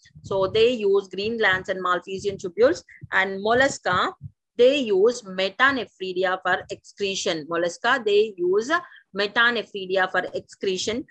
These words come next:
And echinodermata, they use water vascular system. Reptiles, birds, and mammals, they use kidneys for the excretory sys-, excretion of the waste material.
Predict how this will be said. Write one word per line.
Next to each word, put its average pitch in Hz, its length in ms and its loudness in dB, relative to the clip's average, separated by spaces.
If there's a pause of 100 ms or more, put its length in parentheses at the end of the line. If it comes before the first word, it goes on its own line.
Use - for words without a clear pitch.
(180)
And 196 180 -2
echinodermata, 214 1120 0 (100)
they 220 280 0
use 190 200 -4
water 247 500 0
vascular 180 640 0
system. 190 540 -4 (340)
Reptiles, 220 600 0
birds, 202 580 -2
and 185 260 0
mammals, 185 640 -2
they 185 140 0
use 196 380 -2 (260)
kidneys 214 440 -2
for 180 140 -2
the 196 120 0 (400)
excretory 175 680 -6
sys-, 170 340 -10
excretion 175 720 -8
of 156 180 -6
the 415 160 -2 (240)
waste 202 240 0
material. 160 400 -4